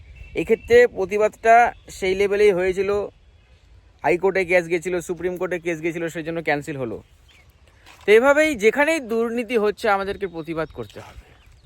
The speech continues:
যেমন এএনএম, জিএনএম এন্ট্রান্স এক্সাম পরীক্ষায় প্রত্যেক বছর দুর্নীতি হয়।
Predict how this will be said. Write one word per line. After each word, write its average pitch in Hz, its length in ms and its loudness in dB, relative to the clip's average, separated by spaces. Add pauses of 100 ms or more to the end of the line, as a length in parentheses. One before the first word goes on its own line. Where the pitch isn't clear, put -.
(280)
যেমন 240 360 4
এএনএম, 208 340 0
জিএনএম 185 300 -2
এন্ট্রান্স 170 340 -4
এক্সাম 165 260 -6
পরীক্ষায় 156 320 -8
প্রত্যেক 170 420 -8
বছর 165 320 -2
দুর্নীতি 175 460 -6
হয়। 160 300 4